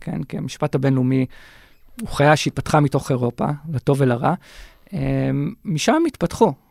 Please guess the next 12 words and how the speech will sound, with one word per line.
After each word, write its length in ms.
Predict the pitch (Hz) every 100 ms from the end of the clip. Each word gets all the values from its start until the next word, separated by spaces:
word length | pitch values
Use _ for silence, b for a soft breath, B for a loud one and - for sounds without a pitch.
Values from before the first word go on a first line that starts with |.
| _ 180
אה, 360 | 165 147 143 143
מתוך 460 | 135 143 - 165
צרכים 380 | - 170 - 180
של, 240 | 180 180 156
אה, 180 | 139
מדינות 360 | 139 131 147 175
למשמע 580 | 160 135 - 151 175 180 b b b b b -
את 120 | -
הכוחות, 460 | 135 131 160 156 160
אה, 260 | 147 139 -
אה, 200 | 196 147
שלהם, 500 | - 151 151 214